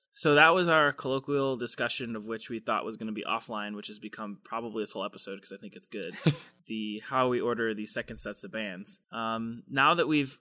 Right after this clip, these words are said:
Speaker 1: had a couple more days with them, do you have any longer term thoughts on the, the sets that we've been wearing?
Speaker 2: So my white band, I think we talked about this a little bit last time,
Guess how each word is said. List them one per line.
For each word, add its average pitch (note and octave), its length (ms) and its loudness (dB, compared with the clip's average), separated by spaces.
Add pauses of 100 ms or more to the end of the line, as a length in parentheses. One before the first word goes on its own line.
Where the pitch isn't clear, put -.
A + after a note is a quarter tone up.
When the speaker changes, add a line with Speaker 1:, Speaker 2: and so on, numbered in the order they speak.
(120)
Speaker 1:
had C3+ 120 0
a C#3 40 2
couple C#3+ 240 -2
more C3 140 0
days B2 200 0
with E3 100 -12
them, A3 200 0
do C3+ 100 -4
you C3+ 80 2
have D3+ 220 2
any D#3 480 -2
longer C#3 720 0
term D3 320 -4
thoughts D#3 360 -2
on A#2 180 -4
the, A#2+ 360 -6 (140)
the A#2 80 -6
sets - 340 -4
that C3 100 -8
we've C3 120 -4
been B2 100 -8
wearing? C#3+ 300 -6 (640)
Speaker 2:
So F#3+ 280 10
my F3 220 10
white F3+ 400 6
band, C3 540 2
I D3 160 6
think F3 240 -4
we G3 60 0
talked F3+ 200 2
about D#3+ 200 4
this D#3 160 2
a D3+ 40 4
little C#3+ 220 8
bit C3 160 4
last B2 320 2
time, B2+ 360 0